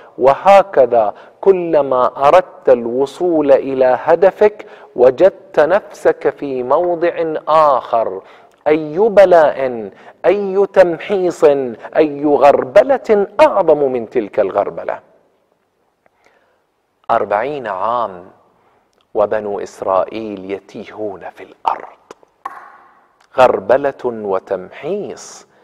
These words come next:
من هنا التيه أنواع،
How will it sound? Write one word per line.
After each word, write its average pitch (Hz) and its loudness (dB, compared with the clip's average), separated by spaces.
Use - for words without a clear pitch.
من 113 -8
هنا 123 -4
التيه 156 -4
أنواع، 104 -2